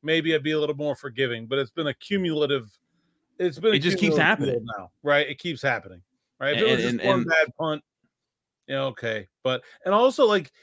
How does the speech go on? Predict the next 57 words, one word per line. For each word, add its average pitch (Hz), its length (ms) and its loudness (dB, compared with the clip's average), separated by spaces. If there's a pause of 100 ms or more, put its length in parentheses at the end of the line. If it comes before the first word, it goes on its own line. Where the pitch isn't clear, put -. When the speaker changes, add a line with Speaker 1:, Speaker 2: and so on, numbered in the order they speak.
(100)
Speaker 1:
in 196 120 -2
addition 220 340 -2
to 190 80 0
the 170 100 -2
twenty, 180 480 -4
was 156 220 0
the 123 80 -10
twenty-five 143 640 -2
yarder 139 300 2
that 131 140 -4
set 147 160 -4
him 139 80 -4
up 135 120 -2
with 131 100 -8
good 120 180 -6
field 139 220 -4
goal, 131 300 -2 (180)
uh, 151 80 -4
field 156 220 -2
position 127 340 -8
early, 165 480 0 (300)
there 269 160 6
were 254 180 4
two 285 280 -2
or 214 140 2
three 214 320 -8
chances 190 580 -4
to 156 120 -4
really 226 720 2
pin 196 260 -2
him 160 160 0
down 151 380 2
deep. 135 320 -8 (220)
Speaker 2:
Yep. 120 360 -6 (140)
Speaker 1:
And 196 160 0
they 220 140 0
didn't, 233 360 -2 (140)
I 196 60 -2
mean, 214 180 -2
they 214 140 -2
got 220 280 4
him 208 140 2
to, 196 100 0
like, 190 220 0
the 180 80 -8
fifteen 185 560 -8
or 160 120 -4
the 135 120 -8
ten 180 400 -4
or 156 80 -4
somewhere 170 320 -4
like 139 200 -2
that, 180 260 4
but 147 100 -12
there 175 140 2
wasn't 170 380 0
that 156 200 4